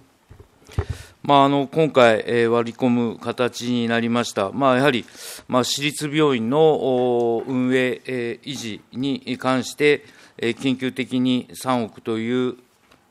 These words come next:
繰り出しをさせていただいたところですが、やはりこれ以上の、お、繰り出しっていうのは非常に厳しい、えー、状況にあるかなというふうに思いますし、なんとか、あ、この、お、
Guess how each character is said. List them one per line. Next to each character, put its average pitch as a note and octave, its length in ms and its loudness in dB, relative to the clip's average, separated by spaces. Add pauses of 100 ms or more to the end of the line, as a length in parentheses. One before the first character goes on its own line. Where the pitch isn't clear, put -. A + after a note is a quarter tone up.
(140)
繰 B2+ 120 -10
り A#2 120 -6
出 A#2+ 120 0
し A#2 180 -6
を B2+ 160 -2
さ A#2 160 -8
せ - 100 -14
て B2 100 -6
い A2+ 60 -4
た A#2 140 -2
だ A#2+ 120 0
い A#2 40 -4
た A#2+ 240 -2
と A#2 100 -10
こ A#2+ 100 -6
ろ A#2+ 80 -4
で G2+ 100 -6
す A2 120 -12
が、 A#2 200 0 (420)
や - 80 -4
は D3 80 2
り B2+ 200 -4 (440)
こ D#3 140 -4
れ D#3 100 2
以 D3+ 60 -2
上 C#3 240 0
の、 C#3 420 -2
お、 A#2+ 80 -6
繰 A#2+ 140 -10
り A#2+ 80 -4
出 B2 100 2
し C3 140 -8
っ C3+ 40 -12
て - 80 -14
い - 20 -6
う - 20 -6
の A#2+ 80 -2
は G#2+ 40 -4
非 G#2+ 140 -10
常 C3 140 -2
に B2+ 100 -4
厳 A#2+ 240 -12
し A2+ 280 -8
い、 - 60 -16 (100)
え - 160 -10
ー、 - 40 -8
状 A#2 200 -6
況 A2+ 200 -6
に G#2+ 100 -8
あ A2 80 -4
る G#2 80 -8
か A2 120 -6
な A2 160 -4
と G#2+ 100 -14
い - 0 -
う F#2 40 -10
ふ - 20 -8
う G#2+ 60 -6
に G#2 100 -6
思 G#2 180 -6
い A2 60 -6
ま A#2+ 100 -2
す A#2 100 -8
し、 C#3 220 -6 (340)
な E3+ 140 0
ん E3 60 -4
と D3 100 -4
か、 B2 300 2 (260)
あ、 B2 220 -2
こ B2+ 160 -4
の、 B2+ 80 2
お、 A#2 1000 -2